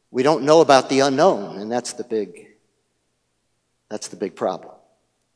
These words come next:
We fear death because we fear the unknown. In fact, you know, uh, all fears in life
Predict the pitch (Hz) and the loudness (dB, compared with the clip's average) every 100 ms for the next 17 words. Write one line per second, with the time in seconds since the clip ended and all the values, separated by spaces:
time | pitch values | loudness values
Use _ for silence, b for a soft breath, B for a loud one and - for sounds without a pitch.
0 | _ 107 - 160 147 123 120 135 - 110 | _ -14 -6 0 0 2 0 0 -8 -14
1 | - 104 95 101 - 113 104 87 95 104 | -10 -12 -10 -14 -8 -6 -6 -10 -12 -14
2 | 123 _ _ _ _ _ _ _ _ _ | -16 _ _ _ _ _ _ _ _ _
3 | _ _ _ _ _ _ _ _ 113 107 | _ _ _ _ _ _ _ _ -18 -2
4 | 151 139 139 123 113 113 117 110 110 87 | 4 4 2 -2 -2 0 -2 -4 -10 -12
5 | 82 - - 139 151 147 147 120 90 107 | -16 -20 -4 2 2 2 -2 -2 -4 -10
6 | - - _ _ 110 98 92 95 | -14 -16 _ _ -14 -8 -6 -6